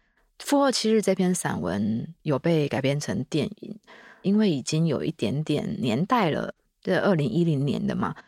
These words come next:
所以各大影音平台搜一下应该是找得到的。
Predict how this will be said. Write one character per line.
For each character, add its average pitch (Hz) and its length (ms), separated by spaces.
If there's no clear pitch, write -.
所 196 200
以 190 100
各 214 220
大 175 420
影 135 160
音 170 180
平 135 240
台 - 380
搜 233 340
一 175 80
下 175 240
应 160 60
该 156 100
是 156 100
找 - 180
得 - 120
到 - 200
的。 - 120